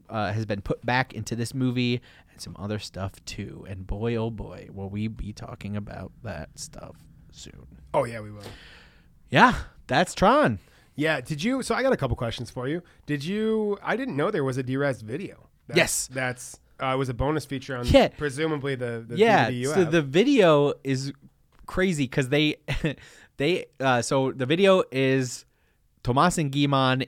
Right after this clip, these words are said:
Speaker 1: in robot regalia
Speaker 2: In
Speaker 1: walking,
Speaker 2: Flynn's.
Speaker 1: walking into Flynn's. They
Speaker 2: Arcade.
Speaker 1: put a quarter in the machine and they play Tron, and they light bite ra-, uh, they light bite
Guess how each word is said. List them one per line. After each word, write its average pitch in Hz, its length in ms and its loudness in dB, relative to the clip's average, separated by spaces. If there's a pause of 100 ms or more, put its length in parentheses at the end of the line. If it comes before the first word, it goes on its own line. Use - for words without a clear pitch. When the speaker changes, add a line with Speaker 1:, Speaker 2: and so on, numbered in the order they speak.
Speaker 1:
in 143 440 0
robot 123 720 4
regalia 110 840 2
Speaker 2:
In 131 160 -4
Speaker 1:
walking, 139 400 4
Speaker 2:
Flynn's. 120 400 -2
Speaker 1:
walking 143 380 6
into 147 220 2
Flynn's. 110 560 -4 (140)
They 123 60 -6
Speaker 2:
Arcade. 120 300 -2
Speaker 1:
put 143 180 6
a - 60 2
quarter 156 600 2
in 139 380 -2
the 143 80 -4
machine 135 500 -4
and 113 120 -4
they 127 100 2
play 135 320 0
Tron, 131 540 -2 (420)
and 131 180 0
they 165 120 6
light 135 420 2
bite 151 240 0
ra-, 117 260 -2
uh, 120 140 2
they 131 160 2
light 139 280 0
bite 170 220 0